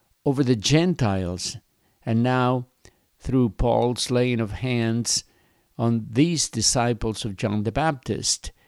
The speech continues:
the Spirit descends. Verse nineteen, God did extraordinary miracles through Paul. Verse twelve, so even handkerchiefs and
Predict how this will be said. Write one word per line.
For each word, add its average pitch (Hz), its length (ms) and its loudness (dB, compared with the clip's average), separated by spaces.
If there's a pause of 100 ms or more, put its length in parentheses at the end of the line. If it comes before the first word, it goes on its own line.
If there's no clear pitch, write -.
(280)
the 120 100 0
Spirit 107 480 2
descends. 101 760 -2 (1040)
Verse 135 300 4
nineteen, 139 600 2
God 117 300 2
did 135 320 0
extraordinary 139 1160 0
miracles 120 680 0
through 143 460 2
Paul. 110 520 0 (1300)
Verse 113 240 -2
twelve, 113 480 2 (680)
so 139 340 6
even 123 680 4 (420)
handkerchiefs 139 1000 -2
and 117 200 -2